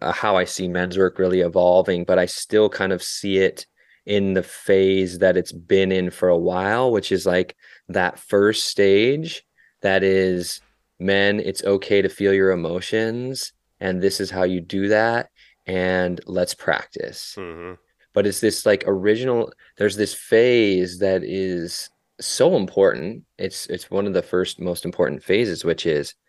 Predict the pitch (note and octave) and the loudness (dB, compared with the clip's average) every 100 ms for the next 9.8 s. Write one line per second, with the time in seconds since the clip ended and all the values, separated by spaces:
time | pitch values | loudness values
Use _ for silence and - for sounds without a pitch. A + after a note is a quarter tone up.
0 | _ _ - F#2+ F#2 F#2 F#2 - - F2 | _ _ -4 -2 0 0 -2 -4 -4 -2
1 | D#2+ - F#2+ F2+ C#2+ C#2+ G#2 - - D#2 | -2 -4 -4 -2 -2 -6 -8 -14 -16 -16
2 | D2+ - _ _ _ _ _ _ _ _ | -18 -20 _ _ _ _ _ _ _ _
3 | _ _ _ _ _ _ _ _ _ _ | _ _ _ _ _ _ _ _ _ _
4 | - G2 G2+ G2+ - - _ - F#2 D#2 | -2 0 0 -2 -8 -12 _ -12 -8 -6
5 | D#2+ - G#2 G2+ F#2 F2 - F#2+ - - | -8 -8 -4 -2 -2 -2 -4 -10 -8 -6
6 | G#2 G2 F2+ _ _ _ - G#2+ G#2 A2 | -4 -4 -6 _ _ _ -8 -4 0 2
7 | G2+ G2 F#2+ F#2+ F#2 F2+ F#2 F#2 F2+ F#2 | 2 0 0 0 -4 -2 -2 -2 -2 0
8 | - F2+ F2+ F2+ F2 F2+ F2+ F2+ F2+ F2+ | 0 0 0 0 -2 -2 -2 -4 -4 -2
9 | F2+ - F#2 F2 E2+ C#2+ - - | -4 -2 -4 -4 -6 -6 -8 -8